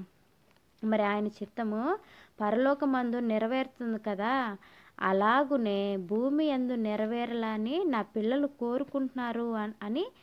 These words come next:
తండ్రి చెబుతున్నాడు. "పరలోకమందు నేను నెరవేరుస్తున్న ఈ పనులన్నీ భూమి యందు కూడా నెరవేరలా-, నెరవేరాలని నా పిల్లలు కోరుకుంటున్నారు"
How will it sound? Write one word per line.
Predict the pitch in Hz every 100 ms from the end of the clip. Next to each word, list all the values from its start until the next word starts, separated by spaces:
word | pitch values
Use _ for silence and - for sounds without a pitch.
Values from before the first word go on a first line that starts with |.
| - - - 247
తండ్రి | 254 269 -
చెబుతున్నాడు. | 247 240 247 226 202 220 -
"పరలోకమందు | 214 226 247 262 247 240 233
నేను | 226 220 208
నెరవేరుస్తున్న | 202 214 233 233 233 _ 220 208 208 214 214 - - _ 220
ఈ | 220
పనులన్నీ | 220 202 214 247 240 220 208 233
భూమి | 226 214 226 240
యందు | 240 233 233
కూడా | 226 220 226 254
నెరవేరలా-, | 220 208 202 226 220 220 - 214
నెరవేరాలని | 202 214 233 226 226 214 208 214 254
నా | 233
పిల్లలు | 214 196 208 226
కోరుకుంటున్నారు" | - 208 214 214 196 202 202 277